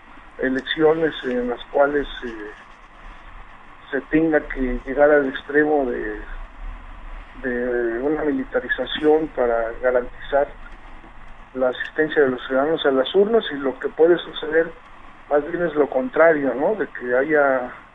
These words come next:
eh, una ausencia, que se inhiba la participación de los ciudadanos en, en, en este, en esta jornada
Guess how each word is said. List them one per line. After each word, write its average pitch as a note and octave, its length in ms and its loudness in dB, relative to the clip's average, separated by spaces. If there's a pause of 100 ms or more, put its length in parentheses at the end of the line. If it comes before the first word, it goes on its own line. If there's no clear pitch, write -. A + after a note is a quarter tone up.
(800)
eh, B2 440 -8
una C3+ 680 4
ausencia, F3 760 4
que C3+ 340 0
se D3 100 0
inhiba D3+ 520 0 (420)
la C3 100 2
participación D3 920 -2 (420)
de C3+ 100 0
los B2+ 200 -4
ciudadanos C3+ 580 4 (100)
en, A2+ 640 -14
en, B2 140 -6 (360)
en B2+ 100 -4
este, B2 480 -8 (360)
en C3 120 -4
esta C#3 220 -4
jornada B2+ 680 2